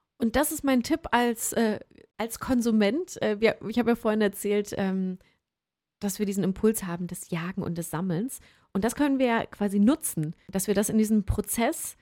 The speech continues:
mit einbeziehen, dass man sich so ein bisschen m-, mit dem beschäftigt, was man kaufen möchte.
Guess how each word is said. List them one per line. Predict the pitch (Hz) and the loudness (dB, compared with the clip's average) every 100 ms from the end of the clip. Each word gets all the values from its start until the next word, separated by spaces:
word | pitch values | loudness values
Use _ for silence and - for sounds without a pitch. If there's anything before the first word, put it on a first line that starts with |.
| - | 2
mit | 208 - | 2 4
einbeziehen, | 196 269 208 - - 220 247 - | 0 2 0 -2 -2 0 0 -2
dass | 202 | 0
man | 220 | 0
sich | 226 - | 0 0
so | 214 | 0
ein | |
bisschen | 202 262 - 233 220 - | 4 2 2 0 0 -6
m-, | - 120 180 - | -14 -10 -10 0
mit | 214 220 226 | 2 4 6
dem | 247 | 4
beschäftigt, | 240 233 220 214 196 | 4 0 -2 -4 -4
was | 196 | -2
man | 220 202 190 180 | 0 0 -2 -6
kaufen | - 208 185 | 0 0 0
möchte. | 135 160 147 | -4 -6 -8